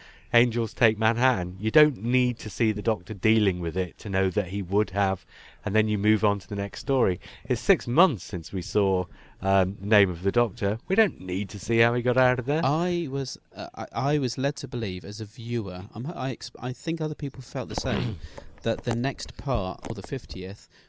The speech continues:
Speaker 2: would start either with him trying to get out, or it was a good idea, this would be a way of seeing his past selves, or something, I don't know. But to just kind of drop
Speaker 1: No.
Speaker 2: into it and
Speaker 1: But
Speaker 2: then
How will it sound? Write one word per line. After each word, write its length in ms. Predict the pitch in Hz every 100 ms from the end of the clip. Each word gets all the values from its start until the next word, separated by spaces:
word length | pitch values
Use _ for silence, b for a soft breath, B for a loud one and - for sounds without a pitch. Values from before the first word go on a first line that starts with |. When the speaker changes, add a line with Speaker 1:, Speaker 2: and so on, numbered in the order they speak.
| b
Speaker 2:
would 200 | 104 107
start 560 | - - - 120 110 - -
either 300 | 110 101 95
with 120 | 98
him 160 | 107
trying 180 | 95 92
to 60 | 87
get 200 | 104 113
out, 280 | 143 151 151
or 180 | - 95
it 40 | 87
was 120 | 104
a 60 |
good 200 | - 110 104
idea, 400 | 101 101 98 95
this 260 | 104 -
would 100 | 101
be 120 | 98
a 60 | 98
way 260 | 101 101 98
of 60 |
seeing 280 | - - 98
his 140 | 92 -
past 480 | 107 92 90 - _ _
selves, 540 | - - 113 120 120 -
or 80 | 101
something, 260 | 131 92
I 60 | 104
don't 160 | -
know. 80 | - - B B B B -
But 200 | 127 -
to 80 | 131
just 280 | 175 -
kind 160 | - 127
of 80 | 120
drop 480 | 143 156 143 120 127
Speaker 1:
No. 0 |
Speaker 2:
into 340 | 139 104 104
it 160 | 95 87
and 100 | 113
Speaker 1:
But 80 | 113
Speaker 2:
then 280 | 110 113